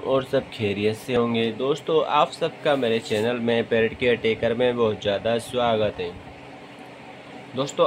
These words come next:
आज लेके आया आपके लिए बहुत ज़्यादा बेहतरीन वीडियो। दोस्तों, आज वीडियो के अंदर बताने वाले हैं आपको यानी अल्बिनो बजीज़ की किस तरीके से ब्रीडिंग करवानी है और किस तरीके से आपको ज़्यादा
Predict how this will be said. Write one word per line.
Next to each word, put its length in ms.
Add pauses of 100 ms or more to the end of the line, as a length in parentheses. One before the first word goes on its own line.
(120)
आज 260
लेके 300
आया 240
आपके 240
लिए 160
बहुत 260
ज़्यादा 300
बेहतरीन 480
वीडियो। 280
दोस्तों, 380
आज 160
वीडियो 260
के 140
अंदर 220
बताने 420
वाले 300
हैं 80
आपको 420
यानी 280 (120)
अल्बिनो 480
बजीज़ 440
की 120
किस 260
तरीके 380
से 180
ब्रीडिंग 440
करवानी 480
है 140
और 260
किस 160
तरीके 340
से 160
आपको 300
ज़्यादा 460